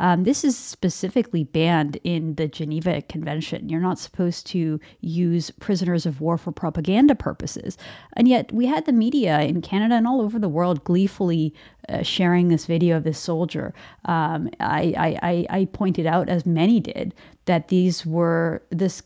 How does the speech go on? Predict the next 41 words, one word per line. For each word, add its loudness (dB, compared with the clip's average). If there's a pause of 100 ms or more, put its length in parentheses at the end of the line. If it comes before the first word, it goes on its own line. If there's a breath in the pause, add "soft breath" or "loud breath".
(200)
contravenes 0
the 2
Geneva 2
Convention, 2
uh, -2
on -4
the 0
treatment -2
of -4 (100)
war 0
prisoners. -4 (500 loud breath)
And, 2
uh, 0 (100)
you 0
know, 2
David 2
Akin, 0
the, 0
uh, -2 (840 soft breath)
the, 0
uh, -4 (540)
uh, -2 (200)
you -4
know, -2
seasoned 2
journalist 0
and 0
a -2
bureau 0
chief 0
for -6
Global 0
News, 4 (300 loud breath)
uh, 2
accused 0
me 2
of -2
pearl -2
clutching. -6
So 0
apparently, 2